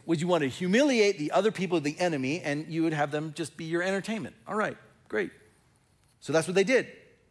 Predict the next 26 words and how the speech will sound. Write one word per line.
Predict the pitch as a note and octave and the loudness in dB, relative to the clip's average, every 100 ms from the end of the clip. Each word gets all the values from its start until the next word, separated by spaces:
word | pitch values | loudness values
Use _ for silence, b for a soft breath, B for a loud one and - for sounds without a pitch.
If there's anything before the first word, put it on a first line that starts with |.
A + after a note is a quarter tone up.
| _ | _
"Samson, | - F#3+ F#3 - - _ _ | -2 -2 -2 -6 -18 _ _
now | B2+ C#3 F#3 - _ _ _ _ _ _ | -4 -4 -4 -12 _ _ _ _ _ _
you're | A2 B2+ | -4 -2
just | C#3 C3 - - | -2 -6 -8 -2
entertainment." | C#3+ D#3 D3+ A2 F2 - _ _ _ - | 0 2 0 -2 -8 -16 _ _ _ -2
Okay? | B2+ F3 - - _ _ _ _ _ _ _ B B B | 2 2 -2 -20 _ _ _ _ _ _ _ B B B
Then | - F#3+ | 2 2
Samson, | - F#3+ E3+ D3+ C3+ | 2 0 0 -2 -2
here | D3+ | 0
it | B2+ | -2
is | F#2 | -4
now. | G2 D#2+ _ - | -10 -14 _ -6
Then | D3 D#3 | -2 -2
Samson | D3+ C3 B2 G#2+ | -2 -2 -4 -8
prayed | - C3 B2 | -4 -4 -2
to | A2+ | -4
the | G2+ | -4
Lord. | F2 D2 | -4 -8
Here | - B2 | -4 -4
it | |
is, | E2+ - | -4 -8
this | F2+ - - b b - | -10 -12 -14 b b -10
glimmer | C3 D3+ A#3 B3+ B3+ | 0 2 4 4 4
of | D#3+ D3 B2 - B | 4 4 2 -8 B
humility, | - E3+ C3+ A2+ A2+ A2 A2 - | -8 -4 0 0 0 -2 -6 -6
this, | A2 - | -8 -8